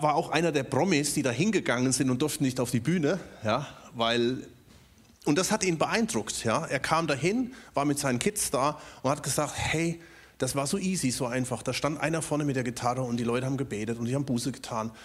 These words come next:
Und es hat mich so beeindruckt. Und dann hat er gesagt, ähm, „Nichts im Gegensatz zu dem, was wir hier erleben. Also das rein von dem, was, was, was wir hier so aufzubieten haben, ja.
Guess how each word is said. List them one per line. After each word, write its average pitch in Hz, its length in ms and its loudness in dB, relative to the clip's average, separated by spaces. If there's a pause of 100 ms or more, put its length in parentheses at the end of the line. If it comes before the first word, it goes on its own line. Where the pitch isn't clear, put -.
(400)
Und 127 140 2
es 120 100 -2
hat 117 100 -8
mich 131 120 -2
so 131 80 2
beeindruckt. 117 500 -2
Und 113 60 2
dann 120 100 2
hat 175 140 0
er 156 220 2
gesagt, 165 560 -2 (640)
ähm, 127 460 2 (840)
„Nichts - 760 2 (1800)
im 135 160 0
Gegensatz 147 460 0
zu 143 100 0
dem, 131 200 0
was 131 140 -2
wir 131 60 2
hier 127 140 2
erleben. 117 280 0
Also 117 200 2
das 123 180 -2
rein 165 220 2
von 160 160 0
dem, 151 320 2 (260)
was, 123 380 -2 (160)
was, 113 480 -2
was - 200 -4
wir 147 140 2
hier 135 160 0
so 135 140 0
aufzubieten 139 760 0
haben, 98 280 0
ja. 127 260 0